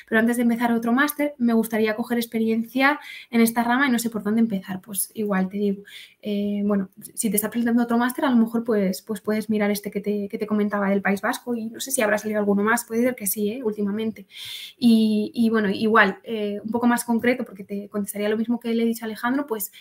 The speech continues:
eh, te po-, si nos escribes te podemos, te podemos dar algo un poco más de, de información, eh, al respecto, pues, un poco más precisa, ¿no? Eh, María Jesús, eh, Gabela, muchas gracias, que le ha gustado la charla. Leticia, igual, muchas gracias.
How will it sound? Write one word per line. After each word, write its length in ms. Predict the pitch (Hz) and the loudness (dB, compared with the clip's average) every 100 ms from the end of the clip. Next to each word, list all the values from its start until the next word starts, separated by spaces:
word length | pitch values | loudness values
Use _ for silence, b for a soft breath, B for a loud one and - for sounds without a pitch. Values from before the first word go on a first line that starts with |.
| B - | B -10
eh, 420 | 214 202 196 196 | -6 -4 -4 -6
te 100 | 220 | -6
po-, 220 | 190 185 - | -6 -8 -10
si 140 | 220 | -8
nos 120 | 202 | -6
escribes 380 | 196 - 233 269 | -6 -6 -4 -2
te 60 | 233 | -4
podemos, 680 | 202 208 208 208 208 202 | -6 -4 -4 -4 -4 -6
te 120 | - 202 | -12 -8
podemos 320 | 190 196 202 | -2 -2 -4
dar 100 | 208 | -8
algo 220 | 208 202 | -8 -6
un 80 | 196 | -8
poco 180 | 190 196 | -8 -4
más 220 | 190 196 | -4 -4
de, 240 | 202 196 | -8 -10
de 100 | 202 | -4
información, 600 | 202 196 196 190 190 190 B B B B B B - | -2 -2 -4 -4 -4 -8 B B B B B B -8
eh, 360 | 214 202 196 - | -4 -2 -2 -2
al 140 | 208 | 0
respecto, 720 | 196 196 196 - 190 185 - - | 0 -2 -10 -8 -4 -4 -6 -16
pues, 320 | - - - _ | -16 -16 -16 _
un 60 | |
poco 140 | 190 185 | -18 -14
más 140 | 196 | -14
precisa, 380 | - 190 208 - | -16 -10 -10 -6
¿no? 160 | 226 - B B B B B B B B _ _ _ _ - | -8 -8 B B B B B B B B _ _ _ _ 2
Eh, 560 | 220 214 214 214 214 214 | 4 4 4 2 2 2
María 220 | 214 208 | 0 0
Jesús, 480 | 214 226 - - - | -2 -2 -4 -10 -4
eh, 180 | 226 220 | -2 -2
Gabela, 300 | 220 247 254 | 0 0 2
muchas 300 | 226 226 214 | 0 0 4
gracias, 440 | 240 339 359 - | 4 4 0 0
que 120 | - | 0
le 160 | 226 220 | -2 0
ha 20 | |
gustado 260 | 208 220 214 | -4 -4 -4
la 140 | 202 | -2
charla. 380 | 247 262 294 285 | -2 -2 -4 0
Leticia, 600 | 214 208 208 233 214 208 | 0 0 -2 -2 -4 -2
igual, 380 | 202 208 262 269 | -2 -2 -2 -6
muchas 260 | 226 220 214 | -8 -6 -4
gracias. 680 | 226 233 277 285 - - | -6 -6 -8 -8 -12 -18